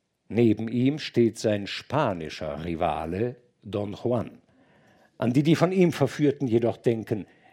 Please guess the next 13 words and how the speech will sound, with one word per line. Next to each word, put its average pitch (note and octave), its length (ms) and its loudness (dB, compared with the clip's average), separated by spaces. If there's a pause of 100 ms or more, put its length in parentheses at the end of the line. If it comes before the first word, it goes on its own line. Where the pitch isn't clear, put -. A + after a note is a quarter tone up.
(160)
wie B2 220 -2
an A2+ 100 -8
den F2 280 -4
Teufel D#2+ 500 -4
selbst. - 540 -8 (1200)
Die C3 80 2
Frauen C3 360 4
hingegen, G#2+ 500 2 (300)
die G#2+ 220 0
Casanova A2 840 2
sich - 240 -4
hingegeben A2+ 640 -2
haben, A#2 300 0